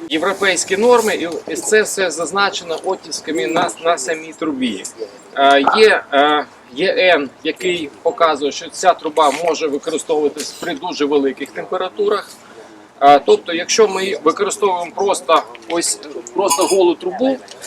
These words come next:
то всередині цієї труби може бути до чотирьохсот градусів.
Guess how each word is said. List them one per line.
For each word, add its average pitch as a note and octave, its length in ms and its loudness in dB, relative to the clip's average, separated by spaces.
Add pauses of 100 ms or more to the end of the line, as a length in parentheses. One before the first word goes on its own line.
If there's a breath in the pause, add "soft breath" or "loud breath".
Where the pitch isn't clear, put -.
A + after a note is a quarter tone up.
(140)
то F#3+ 80 -2
всередині F#3 640 -2
цієї F3+ 360 -4
труби G3 300 -2
може F#3 280 0 (100)
бути A3 340 -6
до G3 140 -2
чотирьохсот E3 600 -6
градусів. B2+ 500 2